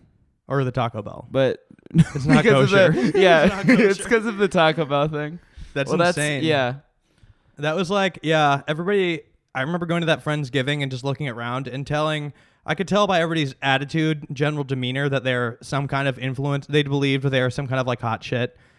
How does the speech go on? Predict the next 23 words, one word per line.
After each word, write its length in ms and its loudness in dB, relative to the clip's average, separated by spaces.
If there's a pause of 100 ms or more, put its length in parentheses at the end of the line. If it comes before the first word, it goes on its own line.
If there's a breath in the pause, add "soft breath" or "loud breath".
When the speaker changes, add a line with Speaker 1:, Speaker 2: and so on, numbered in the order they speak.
(140 soft breath)
Speaker 1:
And 80 -4
I 40 0
was 80 -4
like, 140 -4
"I 60 -2
don't 100 -2
know 60 2
who 160 0
any 100 0
of 60 0
Speaker 2:
Friendsgiving 80 0
Speaker 1:
these 80 -2
Speaker 2:
was, 120 -2
Speaker 1:
people 120 -4
are." 160 -6 (260)
Speaker 2:
Friendsgiving 360 -12
was 140 -12
a 40 -14
little 240 -10
dark. 440 -12 (120)
Speaker 1:
It 80 0
was 100 2
wild. 500 0